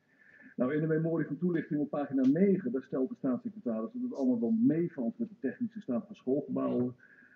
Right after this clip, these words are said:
Maar ja, al die dingen die ik noem, die zijn, ja, ook nog niet zo heel oud, die cijfers. Dus ik kan me niet voorstellen dat die nou zo, zo spectaculair zijn gedaald, die, die cijfers.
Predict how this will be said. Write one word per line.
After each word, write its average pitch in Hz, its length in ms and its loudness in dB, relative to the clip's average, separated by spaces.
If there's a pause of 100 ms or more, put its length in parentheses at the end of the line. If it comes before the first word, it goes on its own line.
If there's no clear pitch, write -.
(120)
Maar 143 120 0
ja, 143 60 -2
al 156 140 -2
die 143 100 0
dingen 143 220 4
die 143 140 2
ik 165 140 -2
noem, 143 220 8
die 127 120 8
zijn, 135 400 -2
ja, - 240 -18
ook - 140 -20
nog - 160 -10
niet - 80 -20
zo 123 80 -6
heel 180 220 -2
oud, 117 180 -8
die 110 100 -4
cijfers. 110 360 -4
Dus 135 100 -6
ik 131 80 -8
kan 127 120 -2
me 139 60 2
niet 143 160 -6
voorstellen 127 480 -2
dat 117 140 -4
die 120 100 -6
nou 117 140 -2
zo, 117 160 -6 (800)
zo 120 200 -2
spectaculair 120 680 -2
zijn 113 160 -2
gedaald, 113 520 -2
die, 92 260 -8
die 95 160 -12
cijfers. 92 540 -10